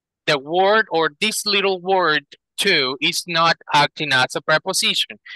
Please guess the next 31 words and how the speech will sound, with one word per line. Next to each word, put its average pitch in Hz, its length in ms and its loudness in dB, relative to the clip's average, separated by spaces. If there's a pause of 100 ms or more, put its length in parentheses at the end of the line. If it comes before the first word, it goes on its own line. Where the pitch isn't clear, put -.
(180)
It's 190 240 -2
part 185 540 4
of 160 280 4
the 170 80 -2
verb. 147 380 2 (400)
So 156 260 0
altogether, 185 1000 2 (460)
the 160 120 2
little 190 360 0
word 233 300 2
to 185 420 0
plus 170 340 0
the 226 100 -2
verb, 196 380 4 (400)
we 170 160 -4
call 180 420 4
it 185 220 2
in 160 160 -2
English 160 680 0
infinitive. 170 1040 -2 (680)
Infinitive, 170 1120 -2
okay? 151 460 0 (340)
So 160 180 -2
we 160 120 -4
say 147 280 0 (100)
to 269 200 0
cook, 196 520 2 (360)
to 254 160 0
use, 196 640 2 (340)
to 185 180 -2
like, 156 840 2